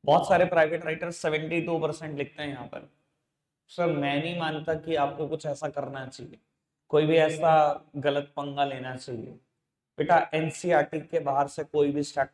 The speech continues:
कोट मत करना, गलत, ठीक है। तो वो, अब मेरे पास ये stat है, अगर बेटा मैं इससे आपको मतलब analysis कर दूं तो वो मेरे को लगता है ज्यादा better होगा, क्योंकि ज्यादातर paper में analysis वाले question आ जाते हैं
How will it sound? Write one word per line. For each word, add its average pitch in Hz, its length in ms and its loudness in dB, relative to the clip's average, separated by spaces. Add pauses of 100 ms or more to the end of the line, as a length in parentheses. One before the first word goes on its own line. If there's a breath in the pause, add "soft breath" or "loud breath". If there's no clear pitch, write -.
कोट 139 220 -4
मत 131 260 -10
करना, 123 260 -8 (100)
गलत, 120 480 -6 (1160)
ठीक 165 160 -2
है। 196 140 -2 (920)
तो 214 60 8
वो, 240 160 10 (380)
अब 202 360 6
मेरे 175 360 4
पास 202 320 4
ये 208 160 4
stat 156 440 2
है, - 140 -14 (280)
अगर 190 320 2
बेटा 175 360 0
मैं 185 180 -4
इससे 190 280 -2
आपको 180 680 2 (840)
मतलब 170 420 0
analysis 175 720 0
कर 151 140 -4
दूं 160 180 -4
तो 185 100 -2
वो 175 120 -6
मेरे 175 160 -6
को 180 100 -2
लगता 175 240 -2
है 175 80 0
ज्यादा 143 260 0
better 123 300 -4
होगा, 117 240 -10
क्योंकि 185 300 -8
ज्यादातर 165 480 0
paper 170 300 -4
में 180 100 -8
analysis 160 540 -8
वाले 160 200 -2
question 160 380 -6
आ 143 120 -2
जाते 139 240 -4
हैं 175 100 -6